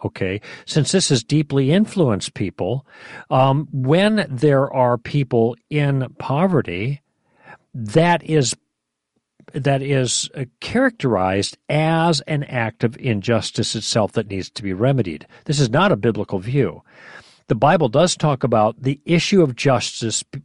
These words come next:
regarding the poor and the widows and s-, things like that, the orphan. But it, the, the point in the scripture, when you look closely, you see this. It doesn't treat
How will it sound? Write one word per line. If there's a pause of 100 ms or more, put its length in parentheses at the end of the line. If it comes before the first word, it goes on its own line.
(140)
regarding
the
poor
and
the
widows
and
s-,
things
like
that,
the
orphan. (580)
But
it, (480)
the,
the
point
in
the
scripture,
when
you
look
closely,
you
see
this.
It
doesn't
treat